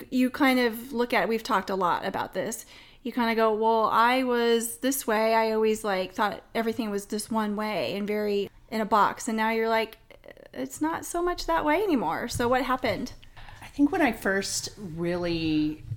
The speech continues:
Speaker 2: started forming my ideologies, um, I, I was very conservative in my thinking, and which is so weird because I grew up really poor, and you would think I would have been more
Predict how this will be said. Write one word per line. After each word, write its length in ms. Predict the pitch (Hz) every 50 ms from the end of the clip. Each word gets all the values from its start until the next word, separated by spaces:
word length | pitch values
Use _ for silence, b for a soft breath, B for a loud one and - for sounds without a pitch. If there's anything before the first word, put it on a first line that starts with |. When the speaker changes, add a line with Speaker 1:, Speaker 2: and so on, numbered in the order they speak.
| - -
Speaker 2:
started 460 | - - - 180 170 170 165 156 156
forming 580 | - - - 196 180 180 180 180 175 165 160
my 400 | 156 156 151 156 151 147 147 147 - -
ideologies, 1000 | 151 160 156 160 160 151 147 147 143 143 139 147 143 139 139 - - - - - - -
um, 540 | 165 151 151 147 135 - 135 - - 294 - - - _ - - - -
I, 160 | 180 185 185 -
I 100 | 185 196 180
was 220 | 175 175 175 170
very 240 | 175 185 185 208 240
conservative 720 | 226 - 180 151 - - 170 165 151 143 143 147 143 156
in 100 | 147 147
my 140 | 143 135 139
thinking, 560 | - 160 151 147 143 151 143 143 143 143 143 -
and 340 | - 151 147 147 147 - B B B B B B B B B B B -
which 400 | 220 - 202 185 220 214 220 214
is 80 | -
so 100 | - 240
weird 300 | 214 185 180 156 147 156
because 260 | 170 170 170 180 160 180
I 80 | 165
grew 120 | 165 180 175
up 100 | 170 -
really 220 | 180 165 165 156
poor, 540 | 156 - - 190 151 - - - 190 185 - - - - -
and 360 | 175 175 165 156 156 156 156
you 220 | 156 160 165 175
would 120 | 165 160 156
think 160 | 175 165 -
I 60 | 170 156
would 240 | 151 147 147 143 139
have 200 | - 143 - -
been 200 | - 147 147 147
more 480 | 151 143 139 139 139 139 139 - -